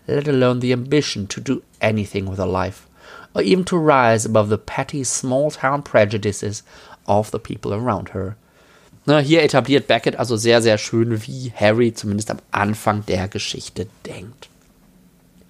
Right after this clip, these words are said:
Es gibt dann ganz viel Diskussion und Reflexion darüber, wie es eigentlich zu diesem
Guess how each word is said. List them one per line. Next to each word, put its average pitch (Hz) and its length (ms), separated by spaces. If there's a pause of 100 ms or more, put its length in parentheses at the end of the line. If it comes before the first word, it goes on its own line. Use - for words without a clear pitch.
(1300)
Es 180 160
gibt 208 200
dann 170 100
ganz 202 180
viel 190 260
Diskussion 175 540
und 131 80
Reflexion 160 540
darüber, 151 340
wie 147 120
es 147 120
eigentlich 123 380
zu 131 100
diesem 113 400